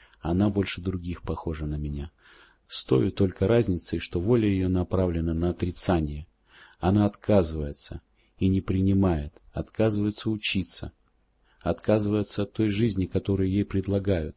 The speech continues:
отказывается уважать различные табу. Она говорит "нет" своей бабушке, так же, как сказала бы мне. Она не скрыла от меня, что терпеть не может мою квартиру.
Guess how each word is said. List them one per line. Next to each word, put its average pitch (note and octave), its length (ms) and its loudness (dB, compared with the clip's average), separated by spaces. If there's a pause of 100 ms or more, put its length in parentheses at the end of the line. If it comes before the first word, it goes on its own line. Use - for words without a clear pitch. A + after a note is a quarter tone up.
(300)
отказывается G2+ 840 0
уважать F#2+ 480 0
различные F2+ 580 -2
табу. E2 400 -6 (1000)
Она G#2 240 4
говорит G#2 420 4
"нет" B2 300 2
своей G2 400 0
бабушке, F2 500 -2
так A2+ 320 2
же, F2 80 -8
как F2+ 220 -6
сказала F#2 420 0
бы F2+ 160 0
мне. F2 340 0 (360)
Она G#2 220 2
не A2 100 2
скрыла G#2+ 440 2
от F2 140 -4
меня, F2+ 240 0
что - 200 -6
терпеть G#2 440 -2
не F2+ 100 -2
может F2 360 -2
мою E2+ 200 -2
квартиру. D#2+ 600 -6